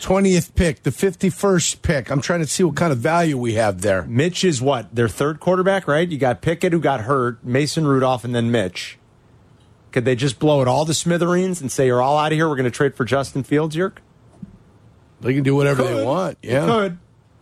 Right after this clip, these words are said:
Speaker 2: I, I don't. I also don't know off the top of my head. I don't know the con-, what the contracts of Mitch and Mason Rudolph look like. But Kenny Pickett's going into year three. But
Speaker 1: Yes, he
Speaker 2: they could
Speaker 1: is.
Speaker 2: certainly pivot off of him
Speaker 1: And I
Speaker 2: 'cause
Speaker 1: think
Speaker 2: he
Speaker 1: five
Speaker 2: doesn't
Speaker 1: mil-,
Speaker 2: look so good.
Speaker 1: five million dollars for Mitch.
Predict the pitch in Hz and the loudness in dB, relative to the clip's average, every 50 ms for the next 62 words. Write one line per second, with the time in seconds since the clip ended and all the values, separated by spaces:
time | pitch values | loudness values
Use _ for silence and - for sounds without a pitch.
0 | _ _ - _ _ _ - 143 165 - 127 135 143 147 139 127 117 120 123 123 | _ _ -20 _ _ _ -4 -4 -4 -4 -4 -2 0 0 0 0 0 0 0 0
1 | 113 - - 113 101 123 113 120 120 113 107 104 95 - - - - 117 113 110 | 0 0 -2 -2 -2 0 -2 -2 0 0 0 0 -2 -4 -6 -6 -6 -6 -6 -6
2 | 107 95 107 113 104 92 87 98 104 101 95 90 85 82 - - 98 - 98 95 | -6 -4 -4 -4 -4 -4 -4 -4 -4 -4 -6 -6 -8 -8 -6 -6 -8 -6 -6 -8
3 | - 104 - - 95 90 - - 101 90 - - 90 80 76 - - - - - | -8 -6 -6 -4 -4 -4 -4 -4 -6 -6 -6 -6 -10 -10 -10 -14 -20 -20 -20 -20
4 | - _ - 101 104 104 98 - - - - - - _ - 107 98 98 101 101 | -20 _ -6 -2 -2 -2 -2 -4 -6 -10 -10 -12 -14 _ -8 -4 -2 0 0 0
5 | 95 - - 107 95 92 92 98 95 98 85 78 - - 85 82 92 101 - - | 0 -2 -2 -2 -2 0 0 0 2 2 0 0 -2 -6 -4 -4 -4 -2 -2 0
6 | 131 143 147 165 160 - - _ _ _ _ - - - - - 117 - - 151 | 0 0 0 0 -2 -4 -12 _ _ _ _ -20 -20 -8 -6 -4 -2 -2 -2 -2
7 | 139 120 - 170 180 175 143 107 - - 131 120 113 110 107 98 104 98 98 87 | -2 -2 -2 -4 -2 -2 -4 -6 -2 -2 0 0 2 0 0 0 0 -2 -2 -2
8 | - - - 113 117 92 78 80 85 - - - - 135 139 139 127 - - - | -4 -4 -2 0 0 0 -2 -4 -10 -14 -14 -4 -2 0 2 2 0 0 0 0
9 | 131 120 110 - - - 175 180 170 143 135 123 - - 143 135 117 123 117 107 | 0 0 0 -2 -2 -2 -2 -2 -2 -2 -4 -4 -2 -2 -2 0 0 0 -2 -2
10 | - 107 117 131 151 147 151 - 185 180 160 - - 175 160 - - 165 165 170 | -4 -2 0 0 0 0 -2 -2 -4 -4 -4 -2 -2 0 0 0 0 0 0 -2
11 | 165 - - - 143 123 113 120 104 131 165 165 165 160 170 170 160 156 151 139 | -2 -2 -2 -2 -2 0 0 0 0 0 -2 -2 0 0 2 2 2 2 2 2
12 | 139 135 135 135 127 120 110 - - - 123 110 107 110 107 92 - - - - | 2 2 2 0 0 0 -2 -2 -2 0 0 2 4 2 2 0 0 -2 -2 -4
13 | - | -4